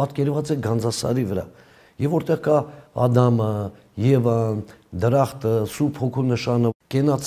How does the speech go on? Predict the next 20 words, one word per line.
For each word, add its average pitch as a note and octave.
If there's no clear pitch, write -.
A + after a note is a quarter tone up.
ծառը B2
կա, A2+
դրախտի A#2
պատմությունը G#2+
կա, G#2+
և D3
զանազան F#3
խորհրդանիշներ E3+
կան F2+
Գանձասարի E2+
վրա, D#2
խտացված D#3+
է։ D#2
Հասան D3+
Ջալալը C#3
այնպիսի B2+
բարեպաշտ A#2
մարդ B2
է F#2
եղել, D2+